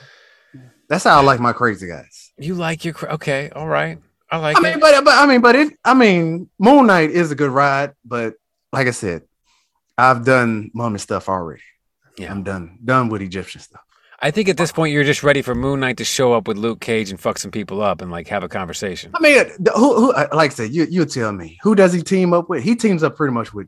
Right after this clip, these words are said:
Speaker 1: his best team up is with Spider-Man, right?
Speaker 2: He teams up with Spider-Man. He teams up with the Avengers.
Speaker 1: Right.
Speaker 2: And yes, he was a temporary member of the West Coast Avengers. Somebody wrote in and corrected me after that one time I misspoke.
Speaker 1: Mm.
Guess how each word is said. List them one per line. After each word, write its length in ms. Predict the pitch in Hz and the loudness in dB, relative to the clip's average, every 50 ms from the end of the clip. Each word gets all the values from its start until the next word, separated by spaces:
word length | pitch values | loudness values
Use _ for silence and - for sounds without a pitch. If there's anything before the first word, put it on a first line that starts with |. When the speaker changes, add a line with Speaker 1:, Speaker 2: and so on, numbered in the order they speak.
| _ _ _ _ _ _ _ _ _ _ _ _ | _ _ _ _ _ _ _ _ _ _ _ _
Speaker 1:
his 220 | - 175 220 220 - | 0 0 2 2 0
best 400 | 151 135 190 233 269 247 - - | 0 2 4 4 6 4 2 0
team 220 | - 190 165 143 135 | -2 0 0 0 0
up 200 | 127 120 - _ _ - | -2 -2 -4 _ _ -6
is 240 | 131 127 120 113 107 | -4 -4 -4 -4 -2
with 200 | 110 117 107 - | -2 -4 -4 -4
Spider-Man, 540 | - - 147 139 127 110 104 95 92 90 90 | 0 2 2 2 4 2 -2 -4 -6 -8 -8
right? 180 | 95 98 107 110 _ _ _ _ _ - - _ | -10 -10 -10 -12 _ _ _ _ _ -20 -20 _
Speaker 2:
He 160 | - 139 151 | -10 -10 -10
teams 380 | - - 156 160 170 165 139 165 | -8 -6 -4 -4 -4 -2 -2 -2
up 120 | 160 147 165 | -2 -2 -4
with 100 | 156 - | -8 -6
Spider-Man. 640 | - - 135 135 139 139 135 139 135 139 139 139 | -4 -4 -2 -2 -2 -2 -2 -4 -4 -4 -4 -4
He 100 | 135 131 | -6 -8
teams 300 | - - 135 139 143 131 | -8 -10 -8 -8 -6 -6
up 120 | 147 131 - | -8 -8 -8
with 120 | 147 127 | -10 -8
the 100 | 143 143 143 | -6 -6 -6
Avengers. 760 | 120 113 123 120 120 117 107 117 120 117 117 117 113 - - | -4 -2 -2 -2 -2 -4 -6 -6 -6 -6 -6 -6 -8 -8 -8
Speaker 1:
Right. 100 | 127 117 | -6 -6
Speaker 2:
And 240 | 127 135 143 143 131 | -4 -6 -6 -8 -6
yes, 400 | 120 131 131 135 139 131 - - | -2 0 0 0 0 -2 -4 -6
he 140 | - 139 | -8 -8
was 240 | 135 131 131 135 123 | -4 -2 -2 -2 -2
a 60 | 131 117 | -4 -8
temporary 400 | - - 131 127 - 139 135 127 | -8 -8 -8 -6 -6 -6 -6 -4
member 240 | 123 123 127 127 131 | -6 -6 -4 -6 -6
of 80 | 117 | -6
the 100 | 131 131 | -6 -4
West 240 | 110 110 117 - - | -4 -4 -4 -4 -6
Coast 180 | - 123 110 110 | -6 -6 -6 -4
Avengers. 400 | 101 107 107 107 104 107 101 - | -4 -4 -4 -4 -4 -6 -8 -8
Somebody 300 | - 104 104 113 113 107 | -8 -8 -6 -6 -6 -6
wrote 240 | 104 110 110 107 | -4 -4 -4 -4
in 100 | 110 107 | -4 -6
and 80 | 113 110 | -8 -8
corrected 460 | - - 110 107 104 101 - - 95 | -8 -4 -2 -2 -2 -2 -4 -10 -10
me 160 | 92 95 95 98 | -8 -6 -4 -4
after 220 | 92 90 - 92 | -6 -6 -8 -10
that 160 | 92 92 87 82 | -10 -10 -10 -8
one 200 | 90 90 90 92 | -8 -10 -10 -8
time 260 | - 101 90 90 - - | -10 -10 -10 -10 -12 -14
I 40 | 110 | -14
misspoke. 540 | 95 95 98 - - - 82 82 80 104 - | -12 -10 -10 -10 -10 -10 -10 -10 -10 -10 -10
Speaker 1:
Mm. 320 | 139 139 120 90 71 - | -8 -6 -6 -8 -10 -14